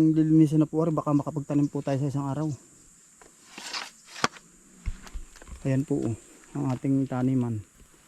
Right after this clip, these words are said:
Yung baba po talaga ay, ano, hindi kaya natin taniman yan. May tubig-tubig na po dyan.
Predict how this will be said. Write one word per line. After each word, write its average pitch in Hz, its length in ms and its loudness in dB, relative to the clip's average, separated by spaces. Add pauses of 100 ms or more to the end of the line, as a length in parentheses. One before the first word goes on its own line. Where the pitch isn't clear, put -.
(1900)
Yung 170 160 8
baba 180 240 4
po 180 160 0
talaga 175 320 2
ay, 180 160 0
ano, 180 80 0
hindi 180 240 2
kaya 160 240 4
natin 156 240 2
taniman 147 320 6
yan. 165 320 2
May 147 320 6
tubig-tubig 147 480 2
na 143 160 6
po 143 160 0
dyan. 165 320 -2